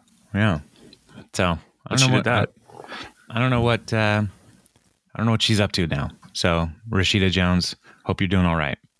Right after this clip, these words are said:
Speaker 1: Rob Lowe went on to go and be in nine one one or Rescue or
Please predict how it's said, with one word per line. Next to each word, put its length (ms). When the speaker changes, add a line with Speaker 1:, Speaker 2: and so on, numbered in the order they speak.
Speaker 1:
Rob 220
Lowe 180
went 160
on 260
to 100
go 440
and 220
be 240
in 560
nine 260
one 220
one 340
or 200
Rescue 580
or 240